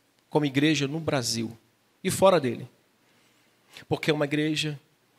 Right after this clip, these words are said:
que procura levar as pessoas à cruz de Cristo. Que procura levar as pessoas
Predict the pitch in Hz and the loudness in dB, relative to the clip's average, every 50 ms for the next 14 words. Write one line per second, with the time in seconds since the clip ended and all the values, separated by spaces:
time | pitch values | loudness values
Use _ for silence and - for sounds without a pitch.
0 | _ _ - - 160 - - 160 156 - - 160 151 147 147 143 135 143 139 139 | _ _ -4 -2 4 4 4 4 4 0 0 0 2 2 2 2 0 -2 -2 -2
1 | 135 - - 147 135 - - - 147 139 135 139 131 113 104 - - - - _ | -2 -2 -2 0 0 0 0 0 -2 -2 -2 -4 -4 -2 -2 -2 -4 -4 -6 _
2 | _ _ _ _ _ _ _ _ _ - - - - 139 139 135 127 127 - - | _ _ _ _ _ _ _ _ _ -10 -8 -6 -2 0 0 0 0 -2 -4 -4
3 | 120 117 110 - - - - - - - _ _ - - - - - - - - | -6 -4 -4 -4 -4 -6 -10 -14 -20 -20 _ _ -20 -20 -20 -20 -20 -20 -20 -20
4 | _ _ _ _ _ _ _ _ _ _ _ _ - - 160 147 - - - - | _ _ _ _ _ _ _ _ _ _ _ _ -20 -20 -20 -18 -14 -8 0 4
5 | - 165 151 - 170 170 165 160 151 160 165 156 - - 160 147 - - 170 160 | 4 4 6 6 4 6 6 4 4 4 2 2 2 0 2 0 2 2 0 0
6 | 151 147 147 147 147 147 - - - - | -2 -2 -2 -4 -4 -4 -4 -4 -4 -6